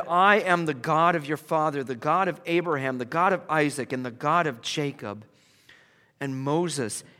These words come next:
hid his face, for he was afraid to look at God.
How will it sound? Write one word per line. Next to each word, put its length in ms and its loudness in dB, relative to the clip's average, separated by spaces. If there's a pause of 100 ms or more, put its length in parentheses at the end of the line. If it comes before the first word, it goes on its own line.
hid 640 2 (160)
his 400 0
face, 760 -4 (220)
for 160 -2
he 240 -6
was 360 -2
afraid 920 -2 (300)
to 160 -4
look 540 -6 (280)
at 440 -4 (320)
God. 640 -12